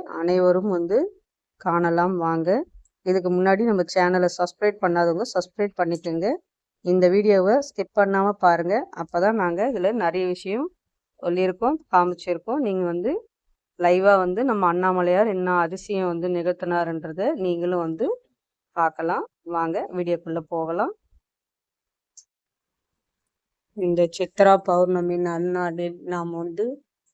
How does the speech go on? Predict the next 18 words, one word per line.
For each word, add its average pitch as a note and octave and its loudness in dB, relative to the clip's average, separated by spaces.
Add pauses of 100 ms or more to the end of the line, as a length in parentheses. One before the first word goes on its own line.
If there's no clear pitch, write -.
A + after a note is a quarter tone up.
(560)
திருவண்ணாமலையில் F3+ 0
இருக்கும் F#3 -10 (260)
அண்ணாமலையாரை E3+ 0 (140)
தரிசனம் E3 -2
செய்யலாம். D3+ -8 (400)
வாங்க, D#3 -6 (1000)
நம்ம E3 -2 (1080)
என்ட்ரன்ஸ்ல E3 -4
இருக்கிற E3 -6 (920)
அங்க E3+ -4
கற்பூரம் D#3+ -4
ஏத்திட்டு D#3+ -6 (1040)
நம்ம D#3+ -8
சாமியை D#3+ -2
உள்ள D#3 -6 (140)
போய் F#3 -4 (340)
தரிசனம் D#3+ -8
பண்ணலாம். D3 -8